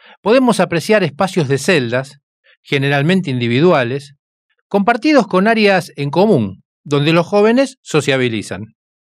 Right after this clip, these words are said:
Estos espacios están separados del pasillo también por rejas. Las charlas con los chicos y los docentes se desarrollaron en el área de educación, más específicamente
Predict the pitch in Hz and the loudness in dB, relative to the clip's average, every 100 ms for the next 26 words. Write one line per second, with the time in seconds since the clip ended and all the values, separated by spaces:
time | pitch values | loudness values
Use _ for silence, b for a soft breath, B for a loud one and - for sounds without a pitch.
0 | b b - 254 220 220 285 240 180 208 | b b -4 2 2 2 0 0 0 0
1 | 185 180 165 185 202 214 214 _ 131 139 | 0 -2 0 0 2 0 -4 _ -4 -4
2 | 143 143 170 170 190 190 123 123 131 120 | -2 -4 -2 0 0 0 -2 0 -2 -2
3 | 107 95 - - - _ _ _ _ _ | -6 -6 -14 -20 -20 _ _ _ _ _
4 | _ B B B 190 185 320 254 165 151 | _ B B B -4 0 2 2 2 0
5 | 143 226 196 156 135 127 123 143 - 165 | 0 2 2 0 -2 0 2 2 2 0
6 | 139 185 - B B - 185 180 190 190 | 0 -4 -6 B B -6 0 2 2 0
7 | 214 254 247 240 156 151 170 214 196 156 | 2 4 4 2 -2 2 2 2 2 2
8 | 143 135 123 - 98 - _ _ _ _ | 0 0 -4 -4 -10 -12 _ _ _ _
9 | B B 147 208 220 156 143 - 180 180 | B B 0 0 0 -4 -6 -4 -2 -2
10 | 170 185 190 180 175 226 | 0 0 2 0 0 -4